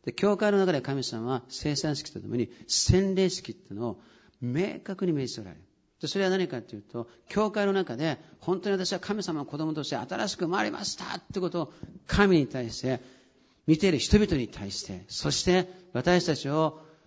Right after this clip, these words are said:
この縛り続けたサタンに対して、その綱が切れて、私は救われたんだ、新しくされたんだってことを公に表すんです、皆さん。だから私たちもイエス様を皆さん信じて、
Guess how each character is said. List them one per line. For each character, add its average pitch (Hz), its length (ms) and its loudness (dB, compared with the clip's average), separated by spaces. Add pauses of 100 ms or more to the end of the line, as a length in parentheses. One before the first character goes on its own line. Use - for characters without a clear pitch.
(200)
こ 131 120 0
の 117 200 -2 (380)
縛 170 300 2
り 190 100 4
続 185 200 -2
け 170 120 2
た 110 120 -6
サ - 240 -2
タ 240 140 0
ン 208 60 2
に 165 120 -2
対 127 220 -8
し - 120 -8
て、 135 300 -4 (480)
そ - 200 -4
の 147 60 2
綱 160 280 0
が 127 120 -4
切 - 300 -4
れ 180 120 6
て、 - 400 -6 (320)
私 139 320 -6
は 170 120 -6
救 - 300 -2
わ 180 80 0
れ 185 80 -2
た 190 160 -2
ん 175 80 -2
だ、 147 140 -8 (160)
新 170 120 -12
し 190 40 -12
く - 60 -10
さ - 260 -6
れ 214 60 -10
た 214 140 -8
ん 214 80 -4
だ 165 80 -4
っ 147 40 -8
て - 240 -12
こ 123 120 -12
と 147 120 -4
を 139 160 -2 (420)
公 156 460 -4
に 143 80 -2
表 131 240 -6
す 117 140 -12
ん 95 80 -12
で 92 80 -14
す、 - 100 -10
皆 - 120 -20
さ - 140 -12
ん。 - 60 -20 (2750)
だ 170 100 2
か 185 80 4
ら 160 80 4
私 185 240 2
た 190 40 -4
ち 202 80 -2
も 180 80 2
イ 180 40 2
エ 196 60 0
ス - 100 -4
様 165 100 -2
を 143 40 -2
皆 160 120 0
さ 151 100 -4
ん 131 40 -4
信 190 360 -2
じ 131 140 -8
て、 170 320 0